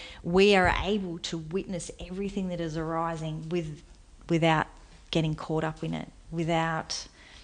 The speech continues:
fusing to anything. It's just there.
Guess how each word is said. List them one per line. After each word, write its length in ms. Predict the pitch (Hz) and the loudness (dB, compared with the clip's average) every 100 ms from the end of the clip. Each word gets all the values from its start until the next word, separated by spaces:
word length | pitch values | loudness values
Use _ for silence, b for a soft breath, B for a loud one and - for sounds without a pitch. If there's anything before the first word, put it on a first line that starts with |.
| B B | B B
fusing 580 | - - 180 175 165 170 | -12 -2 0 0 -2 -6
to 100 | 165 | -4
anything. 520 | 151 165 165 160 156 | -2 -2 -4 -4 -6
It's 240 | 143 151 - | -6 -6 -2
just 600 | - 175 160 - - - B B B - | 0 0 -2 -6 -6 -8 B B B -10
there. 480 | 156 170 165 151 | -2 0 0 -2